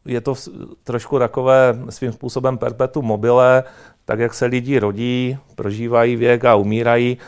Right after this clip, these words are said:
tak v průběhu celého života je, neustále tyto služby potřebují a potřebovat bu-, budou. Pokud budou lidi lidma, tak, eh, v podstatě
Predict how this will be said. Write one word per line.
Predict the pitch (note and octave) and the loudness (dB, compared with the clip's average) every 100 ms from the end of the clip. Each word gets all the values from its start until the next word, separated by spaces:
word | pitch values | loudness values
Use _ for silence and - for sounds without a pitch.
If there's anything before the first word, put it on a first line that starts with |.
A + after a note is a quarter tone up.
| - | -14
tak | - G#2+ | -10 -10
v | |
průběhu | - A2 G#2+ A#2+ | -6 -2 0 -2
celého | - A2 A2 B2 | -2 0 0 -2
života | G#2+ A2 A2 A2+ A2+ A2+ A2+ - - - | -4 -4 0 4 4 4 -2 -18 -20 -10
je, | A2 - - - - - - - | -10 -10 -14 -20 -20 -20 -20 -6
neustále | A2+ A#2+ - A#2 A2+ A#2 | -2 -2 2 4 6 4
tyto | A#2+ B2+ | 0 -8
služby | - B2 A2+ A#2+ A#2 | -4 -6 -2 0 0
potřebují | A2+ G#2+ - A#2 A2+ A#2+ B2+ | -4 -8 -6 -6 -4 -6 -6
a | |
potřebovat | - A#2 - A2+ A#2+ A#2+ | -10 -10 -6 -4 0 0
bu-, | F2+ G2+ - | -2 -14 -14
budou. | - G2+ G#2+ A2 A#2 A#2 C3 | -8 -2 2 2 2 -4 -12
Pokud | G2+ A2+ A2 - | -12 -12 -16 -16
budou | - G#2+ A2+ A2 | -10 -2 0 0
lidi | A2+ A2+ | -4 -4
lidma, | G2+ G2+ G2 G#2 G#2+ | -4 -6 -4 -2 -2
tak, | G#2+ G#2+ - | -2 -6 -4
eh, | G#2+ G#2 G2+ - - - _ | -2 -2 -4 -12 -20 -20 _
v | - | -14
podstatě | G#2 - G#2 A#2 G#2+ | -8 -4 -2 2 0